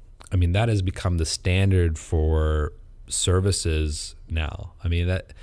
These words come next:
if you think about it, everything from cell phones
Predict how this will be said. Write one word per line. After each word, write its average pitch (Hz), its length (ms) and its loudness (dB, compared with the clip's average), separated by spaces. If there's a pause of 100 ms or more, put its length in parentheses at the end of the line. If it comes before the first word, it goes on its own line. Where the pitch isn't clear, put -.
(180)
if 98 100 -6
you 104 80 2
think 131 220 0
about 107 220 4
it, 95 60 0
everything 127 400 2
from 95 520 2 (440)
cell 120 340 2
phones 98 920 2